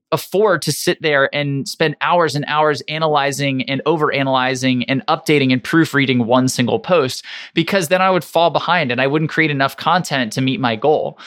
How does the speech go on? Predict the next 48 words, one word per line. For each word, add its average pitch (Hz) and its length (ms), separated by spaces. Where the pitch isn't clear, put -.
So 185 160
instead, 226 420
I 165 80
ended 214 280
up 185 140
pushing 185 280
a 160 80
lot 143 180
of - 140
posts - 320
out 127 240
there 123 300
that 131 280
were 156 160
maybe 180 420
eighty 190 240
percent 127 400
done 117 220
or 110 80
seventy 190 400
percent 127 400
done. 113 380
And 156 260
sometimes, 170 500
like 143 160
I 156 60
just 151 200
mentioned, 156 280
they 151 100
had 151 200
typos, - 480
or 151 120
sometimes 156 600
I - 60
just 175 220
didn't 202 220
think 202 180
that 175 100
they 160 100
were 165 120
the 147 80
best 127 320
work 135 220
that 131 120
I 131 80
could 131 160
have 123 140
produced. 135 520